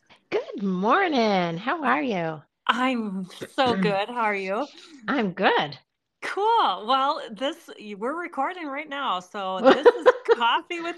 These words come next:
Speaker 2: Kara, and I am so excited to introduce you and welcome you into my world with my friend Denise, who we go way back, and we figured, what, since two thousand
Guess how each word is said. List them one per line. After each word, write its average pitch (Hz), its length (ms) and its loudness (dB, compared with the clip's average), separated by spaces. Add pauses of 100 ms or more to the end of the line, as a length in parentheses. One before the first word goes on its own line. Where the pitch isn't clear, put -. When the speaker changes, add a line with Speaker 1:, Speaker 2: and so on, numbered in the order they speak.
Speaker 2:
Kara, 226 500 0 (140)
and 214 460 -12
I 233 420 -10
am 202 380 -16
so - 400 -8
excited 202 580 -8 (120)
to 185 420 -10 (400)
introduce 254 720 -10
you 190 380 -8 (280)
and 202 380 -10 (100)
welcome 220 680 -8
you 226 160 -8
into 214 260 -10
my 185 340 -8 (680)
world 208 400 -4
with 226 160 -8
my 208 120 -4
friend 220 560 -4 (120)
Denise, 247 580 -4
who 202 480 -8
we 220 160 -4
go 269 160 0
way 202 240 -2
back, 226 400 0
and 185 260 -8
we 196 200 -6
figured, 220 400 -8
what, 202 180 -6
since 196 220 -14
two 247 140 -6
thousand 220 580 -4